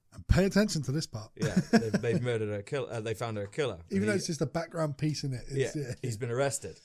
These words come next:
Speaker 2: So Jack and Carrie's relationship becomes very strained because Jack wants to be able to do things he wants to do and not have to fucking have argue with himself the whole time.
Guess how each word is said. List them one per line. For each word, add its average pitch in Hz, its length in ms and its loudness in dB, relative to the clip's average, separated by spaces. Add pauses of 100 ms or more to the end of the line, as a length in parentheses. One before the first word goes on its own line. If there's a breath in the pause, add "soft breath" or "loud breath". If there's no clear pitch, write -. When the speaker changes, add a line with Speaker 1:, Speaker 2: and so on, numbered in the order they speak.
(240)
Speaker 2:
So 123 380 -2 (160)
Jack 165 220 -4
and 156 120 -4
Carrie's 143 360 0
relationship 123 400 -4
becomes 113 260 -6
very 113 180 -2
strained 110 420 -4
because 101 380 -8
Jack 110 320 -8
wants 104 260 -8
to - 60 -20
be 107 160 -6
able 107 180 -4
to 101 180 -10
do 110 200 -8
things 104 300 -8
he 117 140 -10
wants 95 220 -10
to 101 80 -8
do 101 40 -4
and 101 100 -6
not 101 140 -8
have 101 200 -10
to 95 100 -12
fucking 101 300 -8
have 95 200 -8
argue 104 300 -4
with 92 100 -8
himself 90 380 -10
the 90 60 -14
whole 90 200 -8
time. 80 280 -12